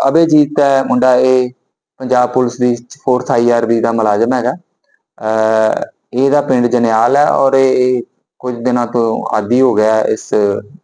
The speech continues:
ਨਸ਼ਾ ਐਡਿਕਟ ਦਾ। ਸੋ ਇਹਦੇ ਨਾਲ ਇਹ, ਇਹਦਾ ਯਾਰ ਬਣ ਗਿਆ ਹੈ, ਅਹ, ਆਸ਼ਮਦੀਨ ਦਾ, ਤੇ ਇਹਦੇ ਨਾਲ ਹੀ ਉਸ ਦਿਨ ਦਾ,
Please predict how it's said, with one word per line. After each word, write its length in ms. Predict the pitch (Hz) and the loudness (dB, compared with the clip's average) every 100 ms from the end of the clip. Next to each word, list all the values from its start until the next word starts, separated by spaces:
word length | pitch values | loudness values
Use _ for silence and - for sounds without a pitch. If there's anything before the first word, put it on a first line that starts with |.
| - 107 | -12 -10
ਨਸ਼ਾ 220 | 104 - | -6 -4
ਐਡਿਕਟ 340 | 110 110 113 - | -2 -2 -4 -4
ਦਾ। 240 | 123 131 - - _ _ | -2 -2 -6 -20 _ _
ਸੋ 300 | _ 147 143 | _ 0 2
ਇਹਦੇ 200 | 151 156 | 2 2
ਨਾਲ 340 | 160 135 131 131 | 2 2 2 2
ਇਹ, 300 | 131 131 127 117 120 | 2 2 2 0 0
ਇਹਦਾ 220 | 131 127 | 2 2
ਯਾਰ 320 | 120 113 110 | 2 2 0
ਬਣ 220 | 117 127 | 0 -2
ਗਿਆ 260 | 127 139 139 | 0 2 2
ਹੈ, 140 | 131 | 0
ਅਹ, 640 | 123 - 107 110 107 110 - | -2 -4 -2 2 2 0 -2
ਆਸ਼ਮਦੀਨ 640 | - 117 120 127 127 127 | -2 -2 0 0 2 0
ਦਾ, 200 | 139 143 - - 294 _ | 0 -4 -8 -18 -20 _
ਤੇ 140 | 151 147 | 0 2
ਇਹਦੇ 140 | 156 | 2
ਨਾਲ 260 | 143 131 139 | 2 4 4
ਹੀ 80 | |
ਉਸ 160 | 135 - | 2 0
ਦਿਨ 200 | 120 117 | 0 0
ਦਾ, 320 | 120 117 113 | 2 2 0